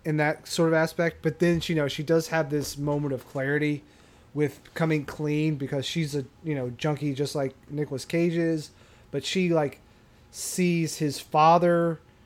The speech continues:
who is getting clean and also sees his, I guess, new girlfriend or wife. And she is, like, a junkie too and is,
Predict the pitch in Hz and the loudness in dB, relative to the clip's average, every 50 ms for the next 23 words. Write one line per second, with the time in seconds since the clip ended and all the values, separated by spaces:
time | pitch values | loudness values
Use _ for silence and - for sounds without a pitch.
0 | - _ _ _ - 156 151 151 147 131 - - 165 160 151 151 151 143 - - | -20 _ _ _ -4 -2 0 0 0 0 -2 -2 0 0 2 0 0 -2 -4 -6
1 | - 160 160 156 151 151 151 151 151 151 147 135 - - - - - - - - | -2 0 0 2 2 2 2 0 0 0 -2 -6 -10 -16 -20 -20 -20 -20 -20 -20
2 | - - - 151 143 139 135 135 139 - - 139 147 147 - 170 156 139 - - | -20 -18 -12 -8 -6 -6 -6 -6 -8 -4 0 0 0 2 0 0 -2 -2 -2 -4
3 | 160 147 143 139 135 123 - - - - - 147 147 139 131 117 - - - - | -2 -2 0 -2 -2 -4 -6 -10 -12 -10 -6 -4 -2 -2 -2 -4 -6 -10 -12 -14
4 | - - 147 139 147 131 - - - - - 135 135 139 151 151 143 131 127 123 | -12 -8 -6 -4 -4 -6 -6 -10 -14 -16 -16 -10 -6 -2 0 0 0 0 -4 -8
5 | - _ _ _ _ _ _ - - 165 156 151 151 - 160 147 135 131 123 127 | -14 _ _ _ _ _ _ -6 0 2 2 2 2 2 -2 -2 -2 -4 -2 0
6 | 135 139 156 165 165 - - - - - - - - - - _ _ _ 143 139 | 2 4 4 4 2 0 -4 -12 -20 -20 -20 -20 -20 -20 -20 _ _ _ -10 -8
7 | 135 127 117 - - - - 160 160 165 165 160 160 156 151 143 131 - 160 147 | -8 -8 -10 -10 -10 -8 -4 -2 0 0 2 2 2 0 0 -2 -2 -2 -2 -2
8 | 143 135 - - - - - - - - - - - - - _ _ _ - 147 | -2 -4 -8 -14 -20 -20 -20 -20 -20 -20 -20 -20 -20 -20 -20 _ _ _ -10 -6
9 | 143 135 160 156 156 156 156 147 - - 165 170 170 170 170 170 165 156 147 135 | -2 0 0 0 0 0 -2 -4 -2 0 2 2 4 4 4 4 4 2 2 0
10 | 131 131 135 127 117 - - - - | -2 -4 -6 -8 -10 -12 -14 -16 -18